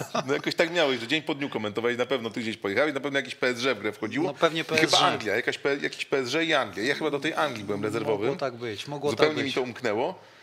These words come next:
Speaker 1: I wiesz, i
Speaker 2: A raz
Speaker 1: to
Speaker 2: na P S G
Speaker 1: była
Speaker 2: nam nie podpili, raz na P S G nam nie podpili, e, naszej, e, naszej skrzynki komentatorskiej. Rzeczywiście nie skomentowaliśmy spotkania i to był ten jeden, jedyny raz. Słuchaj, to był mecz Paris Saint-Germain,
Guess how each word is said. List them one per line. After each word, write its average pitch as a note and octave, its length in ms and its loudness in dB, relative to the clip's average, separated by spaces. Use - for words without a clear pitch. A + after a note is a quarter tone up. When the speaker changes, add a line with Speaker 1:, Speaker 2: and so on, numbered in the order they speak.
Speaker 1:
I - 80 0
wiesz, A2+ 260 2
i C3+ 320 0
Speaker 2:
A C3+ 120 2
raz D#3 180 2
Speaker 1:
to - 80 6
Speaker 2:
na B2+ 60 2
P C#3+ 60 0
S C3+ 80 4
G C3 60 4
Speaker 1:
była E3+ 120 4
Speaker 2:
nam D#3+ 140 2
nie D#3 100 -2
podpili, D#3 580 -2
raz D#3+ 240 0
na E3 100 -2
P D#3+ 200 -4
S B2+ 220 -4
G E3+ 100 2
nam D3+ 180 -2
nie C#3 120 -2
podpili, C#3+ 640 -2
e, A#2+ 40 -8
naszej, B2+ 600 0
e, A#2 140 -8
naszej A#2+ 280 -2
skrzynki D3 420 0
komentatorskiej. C3 840 -4
Rzeczywiście C3 440 -6
nie B2+ 100 -6
skomentowaliśmy B2+ 720 -6
spotkania C#3+ 600 -6
i B2+ 100 -10
to B2+ 120 -6
był A#2+ 120 -6
ten A#2+ 180 -6
jeden, C3 320 -4
jedyny A#2+ 320 -6
raz. A#2 160 -2
Słuchaj, B2 260 -6
to B2 80 -10
był A#2 120 -6
mecz A#2+ 220 -6
Paris C#3 280 -2
Saint-Germain, A#2+ 600 -6